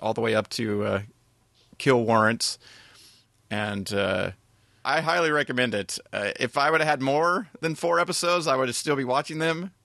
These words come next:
Uh, <laughs> you know, the, I'm all, th-, this one totally fills the void for me of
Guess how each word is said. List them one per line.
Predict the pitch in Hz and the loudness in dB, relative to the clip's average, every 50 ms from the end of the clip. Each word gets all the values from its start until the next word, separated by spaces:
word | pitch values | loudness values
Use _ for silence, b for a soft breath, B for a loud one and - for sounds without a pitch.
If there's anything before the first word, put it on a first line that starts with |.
| B B B B B B B B B B B B - | B B B B B B B B B B B B -6
Uh, | 123 123 120 113 104 98 98 104 | -4 -2 0 0 -2 -2 -4 -4
<laughs> | 117 - - | -6 -4 -2
you | 165 147 | -2 -2
know, | - - 151 | -2 -2 -4
the, | 127 131 - 151 135 127 120 - B B B B B B B B _ _ _ _ _ _ - | -4 -2 -2 0 0 0 -2 -6 B B B B B B B B _ _ _ _ _ _ -2
I'm | 123 143 143 131 | -2 0 0 -2
all, | - 127 139 139 131 | 0 0 0 0 0
th-, | - 135 127 151 147 - - | -2 -2 -2 -2 -2 -2 -2
this | 135 180 - - | -2 -2 -2 0
one | 196 190 185 156 | -2 -2 -2 0
totally | - 180 180 175 175 160 | 0 0 2 2 0 0
fills | - - 160 165 160 147 | 0 0 0 0 0 0
the | - 147 | -2 -2
void | 123 131 143 143 143 120 | 0 2 2 2 2 0
for | - 135 | 0 0
me | 127 131 135 135 135 135 131 131 - | 2 2 4 4 4 4 4 2 2
of | - 120 117 117 107 101 - - | 2 2 2 0 0 -4 -12 -18